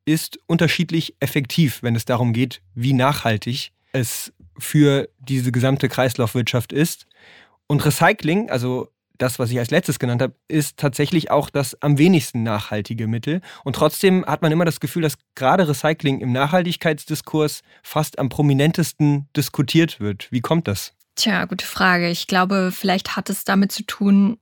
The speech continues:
Speaker 2: dass Recycling das Wegwerfen ein bisschen, ein Stück weit legitimiert. Also man hat das Gefühl, ich kann das jetzt guten Gewissens wegwerfen, weil es wird ja recycelt.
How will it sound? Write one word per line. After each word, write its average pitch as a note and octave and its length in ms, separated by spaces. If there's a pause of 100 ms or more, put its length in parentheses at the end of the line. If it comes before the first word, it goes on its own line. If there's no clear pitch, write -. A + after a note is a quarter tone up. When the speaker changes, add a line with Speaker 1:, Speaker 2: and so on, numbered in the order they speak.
Speaker 2:
dass - 300
Recycling G3+ 880
das F3+ 400
Wegwerfen F#3 880
ein F3+ 180
bisschen, F3 680
ein G3+ 80
Stück - 300
weit F3 160
legitimiert. F3 1080
Also F#3+ 200
man E3+ 340 (220)
hat - 180
das F3+ 160
Gefühl, F#3 560 (240)
ich - 140
kann F#3+ 160
das F#3 140
jetzt E3+ 200
guten G#3+ 340
Gewissens F#3 480
wegwerfen, F3 520
weil E3+ 100
es - 140
wird F#3+ 120
ja F3 100
recycelt. F#3+ 800